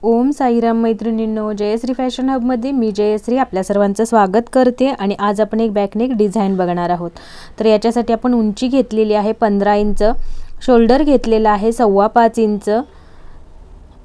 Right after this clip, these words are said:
तर सव्वा पाचवरती मार्क करून घेतलं आणि मुंडा खोली घेतलेली आहे सहा इंच. तर या पद्धतीने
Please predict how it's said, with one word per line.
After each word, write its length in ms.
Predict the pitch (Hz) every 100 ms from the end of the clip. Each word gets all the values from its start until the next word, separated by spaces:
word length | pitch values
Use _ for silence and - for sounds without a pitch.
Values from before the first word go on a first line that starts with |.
| - - -
तर 80 | 214
सव्वा 280 | 208 214 202
पाचवरती 520 | 202 220 220 220 208
मार्क 240 | 247 220 208
करून 260 | - 226 226
घेतलं 400 | 226 247 226 214 - - - -
आणि 440 | 208 202 202 214 214
मुंडा 320 | 220 208 226
खोली 200 | 233 247
घेतलेली 460 | 262 262 214 208 208
आहे 220 | 208 226
सहा 300 | 254 240 202
इंच. 320 | 190 185 175 175 170 - - - - - - -
तर 120 | 214
या 160 | 208 214
पद्धतीने 760 | 208 233 208 226 233 226 233